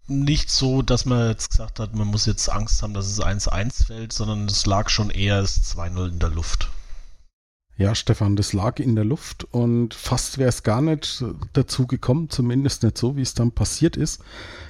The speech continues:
Speaker 2: Denn an der Außenlinie stand schon Dennis Borkowski, der eigentlich für Erik Schuranov kommen sollte. Aber der vierte Offizielle hat sich da ein, ein bisschen Zeit gelassen. Und so war Erik Schuranov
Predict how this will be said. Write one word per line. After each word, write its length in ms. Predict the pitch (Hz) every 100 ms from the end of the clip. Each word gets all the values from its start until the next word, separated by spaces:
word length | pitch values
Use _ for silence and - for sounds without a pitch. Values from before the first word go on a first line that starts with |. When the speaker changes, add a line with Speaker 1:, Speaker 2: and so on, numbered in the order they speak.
| - -
Speaker 2:
Denn 200 | 117 117
an 220 | - 120 120
der 180 | 117
Außenlinie 540 | 110 147 160 131 127 120
stand 280 | - 113 123
schon 300 | 131 120 110
Dennis 280 | 117 135
Borkowski, 680 | - 123 - 151 - - 131
der 180 | 113 87
eigentlich 480 | 98 113 110 - -
für 160 | 123
Erik 320 | 95 113 113
Schuranov 560 | - 143 151 127 107 -
kommen 280 | - 101 98
sollte. 440 | - 101 104 143 - - - - - - -
Aber 300 | 101 104 107
der 160 | 113
vierte 360 | - - 120 127
Offizielle 540 | 113 127 - 120 135
hat 120 | 127 -
sich 160 | -
da 460 | 123 117 120 123 123
ein, 440 | - 98 117 113
ein 240 | 107 101 113
bisschen 440 | - - 120 104
Zeit 300 | - 92 -
gelassen. 400 | 127 107 - 160 - - - - - -
Und 220 | - 117
so 440 | - 127 143 147 120
war 280 | 117 113
Erik 300 | - 113 120
Schuranov 760 | - - 120 131 139 - -